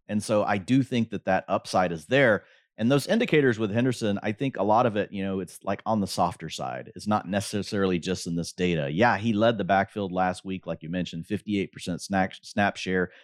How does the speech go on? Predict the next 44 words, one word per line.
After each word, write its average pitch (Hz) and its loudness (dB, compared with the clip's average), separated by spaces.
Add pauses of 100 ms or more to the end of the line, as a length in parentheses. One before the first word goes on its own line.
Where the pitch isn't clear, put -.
sixty 185 0
percent 117 2
of 95 2
the 82 -2
rushing 110 2
attempts. 104 -2 (360)
He 110 4
also 107 2
had 90 2
a 73 -6
forty-one 101 0
percent - -10
route 82 0
participation, 95 -10
which 80 -12
was 78 -14
the - -18
best 98 0
out 90 2
of 78 -10
the 80 -8
backfield. 95 0 (300)
And 110 2
then 127 4
he 135 6
also 135 4
had 131 4
the 120 -2
best 120 0
targets 120 -2
per 123 -6
route 110 2
run. 95 -2
Royce 85 -6
Freeman 101 -4
wasn't 95 -4
really 95 -8
engaged. 87 -4
Fifteen 104 -4
percent 90 -6
targets 92 0
per 90 -6
route 85 0
run 101 2